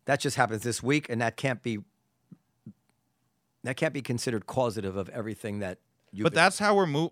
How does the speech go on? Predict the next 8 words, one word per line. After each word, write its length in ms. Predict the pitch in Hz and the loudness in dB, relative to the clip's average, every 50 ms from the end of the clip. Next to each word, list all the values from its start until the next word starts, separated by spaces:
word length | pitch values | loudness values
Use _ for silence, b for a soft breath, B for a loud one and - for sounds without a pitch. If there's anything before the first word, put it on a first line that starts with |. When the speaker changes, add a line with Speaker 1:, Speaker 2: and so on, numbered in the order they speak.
| 117 117 | -4 0
Speaker 2:
that's 300 | 113 127 143 147 - - | 4 4 4 4 0 -2
where, 320 | 147 156 175 170 165 143 - 117 - _ 101 | 0 2 4 4 4 2 0 -6 -16 _ 0
like, 240 | 113 120 113 107 - - | 2 2 2 2 2 0
Israel 360 | 139 127 113 143 139 127 120 | 0 2 2 2 2 2 2
is 100 | 95 95 | 0 -2
moving, 540 | 110 117 135 139 143 190 196 196 196 185 - | -2 -2 0 0 0 0 0 0 -2 -4 -2
and, 160 | 123 123 120 117 - | 0 0 0 -2 -2
like, 300 | 107 113 117 107 104 - | 2 2 4 4 2 0